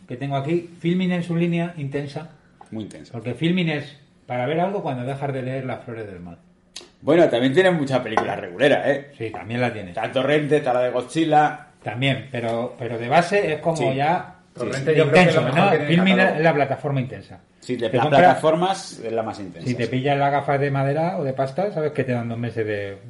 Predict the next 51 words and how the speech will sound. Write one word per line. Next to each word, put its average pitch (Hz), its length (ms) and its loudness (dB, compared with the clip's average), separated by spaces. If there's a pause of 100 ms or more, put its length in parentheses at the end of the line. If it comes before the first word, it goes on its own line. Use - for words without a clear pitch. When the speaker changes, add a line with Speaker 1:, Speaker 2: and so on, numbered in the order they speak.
Speaker 1:
gratis 117 280 -8
Speaker 2:
Te, 113 80 -4
Speaker 1:
a - 20 -8
Filming, 143 260 0
Speaker 2:
te 117 60 0
Speaker 1:
por 117 140 -2
Speaker 2:
convalida, 110 240 -2 (160)
Speaker 1:
ejemplo. - 20 -6
Speaker 2:
sí. - 180 -10
Por - 180 -6
cierto, 131 200 -4
Filming 139 540 -4
va 143 60 4
a - 20 6
hacer 135 120 -2
una 110 160 -4
serie 107 300 -6
ahora. 82 220 -10 (680)
Speaker 3:
Ah, 151 220 -4
Speaker 2:
Producción 165 480 4
Speaker 1:
ah, - 40 -10
Speaker 2:
propia, 127 360 -2
Speaker 1:
muy 139 80 0
Speaker 2:
creo. 120 100 0 (100)
Speaker 1:
bien. - 100 -6 (540)
Speaker 2:
Se - 140 -10
llama, 117 560 -2 (560)
<laughs> - 320 -20
se 180 300 -10
llama 135 240 -2
Carlos 135 420 0
Bollero. 127 640 0 (120)
Speaker 3:
<laughs> - 120 -12
Hostias, 147 840 -2
es - 220 -4
un 175 60 6
Speaker 2:
Out, 180 280 6 (160)
Out 180 260 8
of - 200 0
Time. 151 340 6 (240)
Speaker 3:
Carlos 175 320 4
Bollero, 156 400 4 (100)
es - 200 -4
un - 120 -2
Speaker 2:
No, 139 160 6
no. - 20 4
Speaker 3:
rollo, 123 360 4
¿no? - 180 -6
Speaker 2:
No, 139 480 0
no, 117 160 0
no. 113 100 -2